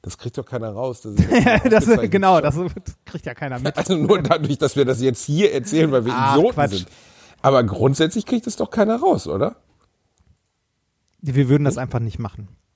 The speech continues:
Speaker 1: Doch, auf jeden Fall würden wir das. Ach so, nee, nee, würden wir
Speaker 2: <laughs>
Speaker 1: nicht
Speaker 2: Also,
Speaker 1: machen.
Speaker 2: oh Gott, bist du
Speaker 1: Oder
Speaker 2: einfach
Speaker 1: doch? Also, <laughs> ja, vielleicht bin ich nicht so klug. Äh,
Speaker 2: <laughs>
Speaker 1: doch, wir
Speaker 2: Ach,
Speaker 1: würden
Speaker 2: was?
Speaker 1: das, wir würden das. Aber d-, machen wir das denn, Reini? Doch, machen wir, oder?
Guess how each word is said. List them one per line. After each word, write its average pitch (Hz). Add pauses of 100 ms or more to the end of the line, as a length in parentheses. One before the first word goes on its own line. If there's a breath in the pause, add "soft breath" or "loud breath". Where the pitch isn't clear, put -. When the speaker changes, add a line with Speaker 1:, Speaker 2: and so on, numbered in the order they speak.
(720)
Speaker 1:
Doch, 190
auf 101
jeden 151
Fall 160
würden 110
wir 107
das. 101
Ach 113
so, 147
nee, 104
nee, -
würden 208
wir 226
Speaker 2:
<laughs> -
Speaker 1:
nicht -
Speaker 2:
Also, -
Speaker 1:
machen. 175
Speaker 2:
oh -
Gott, -
bist -
du -
Speaker 1:
Oder -
Speaker 2:
einfach 98 (180)
Speaker 1:
doch? - (100)
Also, - (400)
<laughs> 175
ja, 117
vielleicht 101
bin 98
ich 92
nicht 87
so -
klug. 69 (360 loud breath)
Äh, 139
Speaker 2:
<laughs> 220
Speaker 1:
doch, 220
wir -
Speaker 2:
Ach, 165
Speaker 1:
würden 147
Speaker 2:
was? 160
Speaker 1:
das, -
wir 104
würden 107
das. 92 (500 loud breath)
Aber 104
d-, 85 (320)
machen 98
wir 185
das 226
denn, 240
Reini? 277
Doch, 98
machen 87
wir, 82
oder? 143